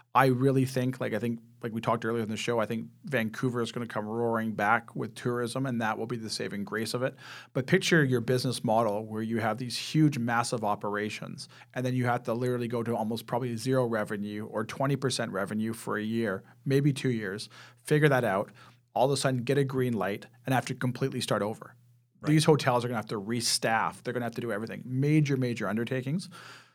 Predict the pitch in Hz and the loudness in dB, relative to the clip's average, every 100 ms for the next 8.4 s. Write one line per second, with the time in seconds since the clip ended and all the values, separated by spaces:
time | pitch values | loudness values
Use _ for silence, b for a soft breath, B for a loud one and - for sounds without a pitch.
0 | B - 151 127 127 151 147 135 135 131 | B 6 8 8 4 4 4 4 4 2
1 | 131 127 127 123 120 120 131 143 151 131 | 2 2 2 2 0 0 0 2 0 0
2 | 131 123 120 117 120 113 120 117 110 117 | 0 -2 -4 -4 0 0 0 -4 -2 -2
3 | 110 104 - 113 110 135 147 139 175 180 | -2 -6 -2 0 2 2 2 4 4 4
4 | 160 123 120 117 113 117 107 - 101 104 | 2 2 2 2 2 2 -2 -4 -4 -2
5 | 107 139 135 117 - 120 120 131 120 120 | 2 2 2 0 0 2 2 0 -2 -2
6 | 110 - 117 117 - 113 110 123 - 110 | -4 -4 -2 -2 -4 -8 -4 -6 -4 -6
7 | 110 123 117 127 104 110 113 120 127 107 | -6 -4 -2 0 -2 -2 -2 0 -2 -4
8 | 98 - - - | -10 -10 -12 -12